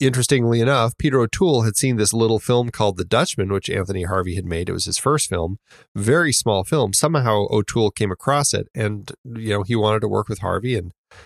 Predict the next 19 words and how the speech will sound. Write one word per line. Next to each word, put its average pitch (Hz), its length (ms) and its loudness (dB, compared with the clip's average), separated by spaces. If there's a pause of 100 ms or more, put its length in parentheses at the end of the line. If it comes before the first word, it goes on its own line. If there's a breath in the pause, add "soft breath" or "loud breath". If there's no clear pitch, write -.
(180 loud breath)
and 95 220 -2
said 98 180 2
he'd 107 180 -2
do 208 140 0
this. 101 220 0
And, 95 200 -6
and 95 200 -4
he's 180 240 0
the 113 100 2
one 95 160 2
who 98 140 -2
kind 98 200 -2
of 92 120 -2
brought, 92 340 0
uh, 95 320 -2
Katharine 98 320 -4
Hepburn 104 340 0
on 78 240 -12
because, 90 380 -6